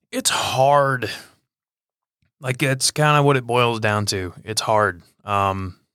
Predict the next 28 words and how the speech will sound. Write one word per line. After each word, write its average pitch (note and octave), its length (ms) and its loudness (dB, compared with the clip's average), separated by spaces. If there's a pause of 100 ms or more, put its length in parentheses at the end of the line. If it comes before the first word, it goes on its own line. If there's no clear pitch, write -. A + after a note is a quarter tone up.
(140)
when A2+ 120 2
I A#2+ 60 4
brought A#2+ 240 2
Brighton A#2+ 260 0
onto A2 200 0
the G#2 120 -8
team, A2+ 400 -2
Brighton, B2 260 0
if, G#2 240 -6
if G#2+ 160 -10
you A2 60 -2
don't G#2+ 260 -2
know, G#2+ 600 0 (440)
Brighton G#2 440 0
is G2 760 0 (360)
my G#2 300 0
editor, G2+ 460 0 (280)
essentially. G2+ 600 -4 (300)
And A2+ 100 -2
I G#2+ 40 2
brought G#2+ 260 2
him A2 160 -2
on B2 640 0 (300)
because A2 520 2
I A2 140 -2
needed A2 280 -2
somebody G#2 440 2
to B2+ 220 -6